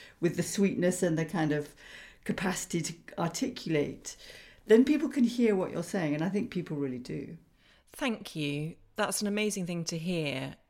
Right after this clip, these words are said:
Speaker 2: And I think anger is something that I've only become comfortable with relatively recently.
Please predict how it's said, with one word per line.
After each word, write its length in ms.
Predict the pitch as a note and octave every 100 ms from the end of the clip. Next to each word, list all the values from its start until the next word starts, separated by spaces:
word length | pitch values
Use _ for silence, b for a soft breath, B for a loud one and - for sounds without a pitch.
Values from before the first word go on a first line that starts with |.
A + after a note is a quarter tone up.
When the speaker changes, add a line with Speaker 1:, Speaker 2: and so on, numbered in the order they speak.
| _ _ _
Speaker 2:
And 120 | F#3+
I 80 | F#3+
think 520 | F#3+ B3+ B3 - - - b b b b _ _ _ _ - - _ _ G#3
anger 640 | A#3 A#3+ A3+ G3+ F3 E3 -
is 140 | F3
something 460 | - E3+ - E3 D#3+
that 120 | D3
I've 200 | D#3+ -
only 220 | F3 F3
become 640 | E3 E3 - D#3+ D#3 D#3 - _ -
comfortable 520 | G3+ D#3 - - D3
with 220 | A#2+ C3+
relatively 580 | D3 D3 D3 D#3 D3 D3
recently. 800 | C#3+ D3 C#3+ D3 - - C3+